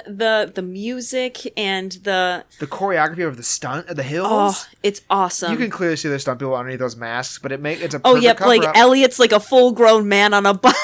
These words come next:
Speaker 2: Yeah.
Speaker 1: <laughs> when you
Speaker 2: Yeah, it's
Speaker 1: look at him
Speaker 2: fine.
Speaker 1: from behind.
Speaker 2: It's fine.
Speaker 1: So funny.
Speaker 2: Uh,
Speaker 1: Yeah.
Speaker 2: yeah. I do love the one guy who is like, "We should split up." It's like,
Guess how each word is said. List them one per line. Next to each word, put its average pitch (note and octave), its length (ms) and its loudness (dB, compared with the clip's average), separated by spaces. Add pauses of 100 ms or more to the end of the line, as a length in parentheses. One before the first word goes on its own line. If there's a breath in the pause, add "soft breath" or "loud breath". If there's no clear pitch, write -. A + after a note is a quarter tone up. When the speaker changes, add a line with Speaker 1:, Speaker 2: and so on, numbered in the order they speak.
(440)
Speaker 2:
Yeah. - 140 4
Speaker 1:
<laughs> E4 580 -4
when F4+ 180 -4 (100)
you F4 180 -6
Speaker 2:
Yeah, F4 200 2
it's D#4 140 -4
Speaker 1:
look F4+ 80 2
at E4 60 0
him - 20 -
Speaker 2:
fine. C#4 40 -10
Speaker 1:
from D4+ 160 -6
behind. D#4 460 -2
Speaker 2:
It's G#3 180 -10
fine. A#2 260 -6
Speaker 1:
So G3+ 440 -2
funny. F3+ 480 -8 (220)
Speaker 2:
Uh, B2 260 -8
Speaker 1:
Yeah. E3 340 0
Speaker 2:
yeah. C3+ 400 -8 (140)
I E3 120 -6
do G#3 140 -10
love B3+ 180 0
the F3 100 -4
one C#3+ 300 -4
guy E3 400 -4 (340 soft breath)
who D#3+ 300 -6
is D3+ 160 -8
like, C3 300 -2 (160 soft breath)
"We A#3 100 -4
should A3 140 -6
split F#3 260 -4
up." E3 300 -2
It's C#3+ 80 -10
like, F3+ 180 -8